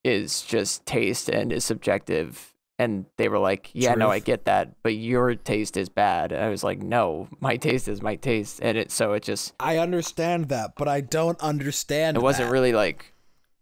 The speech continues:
Speaker 1: dying on the hill. It was running in a circle, and then I quit because they suck. <laughs> So
Speaker 2: A very, a very circular hill.
Speaker 1: Yeah, that battle was uphill both ways.
Speaker 2: Just like how our parents had to go to school.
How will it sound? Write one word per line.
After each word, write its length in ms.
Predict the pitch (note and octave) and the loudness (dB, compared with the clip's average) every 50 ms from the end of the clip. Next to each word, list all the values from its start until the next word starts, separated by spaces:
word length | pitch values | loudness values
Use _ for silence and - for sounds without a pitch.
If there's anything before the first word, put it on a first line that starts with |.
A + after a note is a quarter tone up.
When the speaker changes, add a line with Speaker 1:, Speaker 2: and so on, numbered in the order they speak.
| _ _ _ - | _ _ _ 0
Speaker 1:
dying 240 | A#2+ A2+ A#2+ A#2+ A2+ | 0 2 2 2 2
on 120 | A2+ G#2+ | 2 2
the 100 | F#2 G#2+ | 2 0
hill. 280 | B2+ C3+ - - F2 E2+ | 2 2 2 4 4 2
It 60 | F2+ | 2
was 220 | E2+ E2 F2+ - | 0 -2 -2 0
running 220 | A2+ B2+ A#2+ A2+ A2+ | 2 2 2 2 2
in 60 | G2+ | 0
a 60 | D#2 | 0
circle, 640 | - - - A2 G2+ - G2 D2+ E2+ - - - - | 0 0 0 0 0 0 2 2 2 0 0 -2 -2
and 140 | - C3 G2+ | -2 0 2
then 240 | F#2+ F#2 D#2+ D#2 C#2+ | 2 0 0 0 -2
I 120 | - C#2+ - | -2 -2 -2
quit 400 | - - A2+ G#2+ - - - - | -2 -2 0 0 0 -2 -4 -4
because 300 | - A#2 A2 G#2+ G#2 - | -2 -2 -2 -2 -4 -4
they 140 | - D#2+ D2 | -4 -2 -2
suck. 380 | - - - D#2+ B1 - - _ _ _ - | 0 0 0 0 -2 -4 -8 _ _ _ -14
<laughs> 120 | B2+ - | -14 -12
So 640 | - - - - - - C#3+ A#2+ G#2+ F2+ E2+ - - - - - - - | -10 -8 -6 -2 0 2 4 4 4 2 2 0 -2 -2 -4 -4 -4 -2
Speaker 2:
A 40 | B2 | -2
very, 240 | A2+ C#3 C#3+ C#3+ C3+ | -2 -2 -2 -2 -4
a 100 | - C3 | -4 -4
very 260 | A#2 A2 D#3 C3+ C3+ | -2 -2 0 0 0
circular 600 | B2+ - - - E3 C3 A#2+ - - A2 G2 G2 | 0 -2 0 0 -2 -2 -2 -4 -6 -6 -4 -4
hill. 340 | G2+ C3 A2+ G2 G2+ B2 - - - _ _ _ - - - | -2 -2 -2 -2 -2 -4 -6 -10 -18 _ _ _ -8 -4 0
Speaker 1:
Yeah, 160 | - C3 B2+ | 2 4 4
that 220 | A#2 B2+ B2+ A#2+ - | 4 4 2 2 2
battle 260 | A#2+ B2+ B2 A#2+ A#2 | 2 4 4 4 2
was 160 | A#2+ A2+ - | 0 0 2
uphill 340 | - B2 - - C3 B2 A2 | 2 0 2 2 2 0 2
both 280 | G#2+ A#2 A2+ A#2 - | 2 0 -2 0 0
ways. 320 | - A#2 A2 A2 G#2+ - - _ _ _ _ _ _ _ - - | 0 0 0 0 -2 -8 -12 _ _ _ _ _ _ _ -14 -6
Speaker 2:
Just 220 | - D#3 E3 D3+ | -4 -2 -2 -2
like 160 | F3+ D#3+ C#3+ | -2 -2 -2
how 120 | C#3+ D#3 C#3+ | -2 0 0
our 140 | C3 B2+ | 0 -2
parents 380 | B2 - - C#3+ B2+ B2 B2 - | -2 0 0 0 0 0 -2 -2
had 140 | C#3+ B2 G2+ | -4 -4 -4
to 60 | A2 | -4
go 180 | G#2+ A#2+ A#2 A2 | -4 -2 -4 -4
to 80 | G#2 | -4
school. 480 | - - - A#2+ A2+ A2 G2+ G2 - | -6 -8 -4 -2 -2 -2 -2 -4 -6